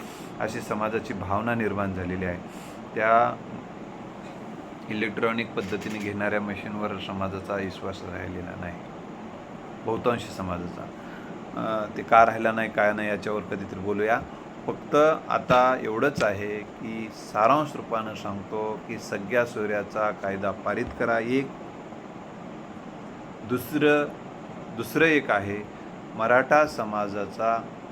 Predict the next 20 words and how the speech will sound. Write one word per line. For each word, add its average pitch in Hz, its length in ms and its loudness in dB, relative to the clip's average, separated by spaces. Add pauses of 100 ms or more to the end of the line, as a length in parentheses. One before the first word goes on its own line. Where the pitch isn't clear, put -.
(240)
समावेश 113 720 2 (1120)
ओबीसीमधून 147 840 4
करू 113 280 2
नका, 104 280 0
वाटल्यास 101 500 0
काय 107 140 6
अडचण 107 460 2
नाही. 110 260 -4 (440)
ओबीसीमध्ये 127 800 4
एक 123 160 -6
स्वतंत्र 143 520 0
गट 113 240 4 (140)
तयार 101 220 4
करा 101 380 2 (380)
आणि 110 240 2
त्यांना 104 600 2 (120)
तिथं 98 180 -4
ओबीसीचा 98 580 -4
दर्जा 92 360 -4
द्या. 92 160 -8